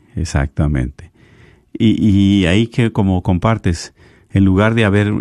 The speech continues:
esa, esa unidad, restaurar la relación, lógicamente se está distanciando, se está rompiendo, se está haciendo más lejos,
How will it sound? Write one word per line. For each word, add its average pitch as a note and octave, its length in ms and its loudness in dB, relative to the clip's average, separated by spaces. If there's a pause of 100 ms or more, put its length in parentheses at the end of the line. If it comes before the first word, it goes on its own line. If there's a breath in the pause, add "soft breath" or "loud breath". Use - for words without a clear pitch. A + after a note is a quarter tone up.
esa, A2 260 -2
esa F#2+ 280 -2
unidad, G2 480 2 (480)
restaurar F#2 460 0
la G#2 120 2
relación, F#2+ 600 0 (400 soft breath)
lógicamente A#2 880 0 (200)
se - 160 -4
está F#2 200 0
distanciando, F#2+ 680 0
se G2 120 -4
está F#2+ 180 0
rompiendo, G2+ 500 0
se F2 120 -4
está - 180 -4
haciendo F#2 340 -2
más F2 320 -2 (460 loud breath)
lejos, A#2 640 -2